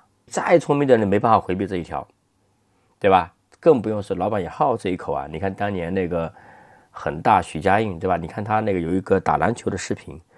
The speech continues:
那基本上就是整个的篮球队，不管自己的球队还是对方的球队，主要就是在给他创造投篮机会。那这种情况之下，你这个企业里面，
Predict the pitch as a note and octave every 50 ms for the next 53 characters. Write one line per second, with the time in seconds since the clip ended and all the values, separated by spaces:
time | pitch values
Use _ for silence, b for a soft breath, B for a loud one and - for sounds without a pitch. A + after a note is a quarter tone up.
0 | b b b b b b b - D#3+ C3 F#3 A#3+ G3 D3+ A2 F#2+ B2 A#2 A2+ A#2+
1 | G#2+ G#2 A#2 G#2 - G#2+ D#2+ C#2 - - C#3 C#3 B2 - G2 F2+ F2 E2+ D#2+ E2
2 | F2 F#2 - - F2+ F2+ G2 F2+ - C#3+ C3 - F#2 E2+ - - D3 C3+ F2+ F2
3 | E2+ - - D#2 D#2 E2+ E2+ D#2 - - F#2+ G2 G#2+ A2 G#2 - - B3 D#3 -
4 | G2 F#2 F2+ - - D#2 D2+ E2+ D#2 D#2 b b b b b b b b b b
5 | - - A2 F#2+ F#2+ D3 F3+ D#3 C#3 D3 A#2 - A#2+ A2 G#2+ A#2 G2+ - D#2 C2+
6 | - - A2 - - A2+ G#2 F#2+ D#2 - - F#2+ G2+ G2+ F#2 G#2+ G#2+ A#2+ C#3 -
7 | - _ _ _ _ _ _ _ _ _ _ _ _ _ _ _ _ _ _ _
8 | _ _ _ _ _ _ _ _ _ _ _ _ _ _ _ - C3 C3 B2 -
9 | D#3 D3 B2 G2 - - G2+ G#2+ G2 F#2+ - F2+ F2+ G#2 F#2+ F2+ D#2+ D2+ G#2 G#2+
10 | G2 - - - D#2 D2+ F#2 F2+ D#2+ D2 D2 D2+ D2 C#2